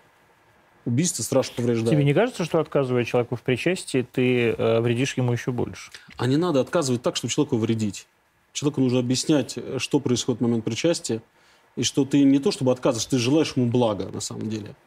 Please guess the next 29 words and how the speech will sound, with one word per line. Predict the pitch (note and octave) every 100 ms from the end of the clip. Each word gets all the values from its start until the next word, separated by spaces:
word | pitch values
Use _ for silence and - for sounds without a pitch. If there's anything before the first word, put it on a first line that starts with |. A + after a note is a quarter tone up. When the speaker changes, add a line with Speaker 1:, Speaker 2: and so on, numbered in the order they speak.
| -
Speaker 1:
Чтобы | - B2+
ему | C3+ D#3+
это | A#2+
пошло | B2 - C3+
именно | A#2 A2+
во | A#2
исцеление | A#2+ - D3 B2+ A2+
души | A2+ -
и | A2+
тела. | - G#2 - - - - - - - - - _ -
То |
есть | C3 -
это | C3 C3+
не |
должно | C#3 D3+ G3+
быть | D3
отказ | B2+ - F3 -
от | B2
этого | A#2
высокомерного | A#2+ - C#3 C#3+ B2 B2+
упыря, | B2 C#3+ D3 G#3 F#3+
в |
общем, | A#2 - A#2
что-то, | G#2 - G#2 G#2 G#2 -
ну, | A2+ A2
и |
так | G#2 A2+
далее. | A2 G#2 G#2 _ - - - - _ -
Вот. | G#2+ G2+ G2 F#2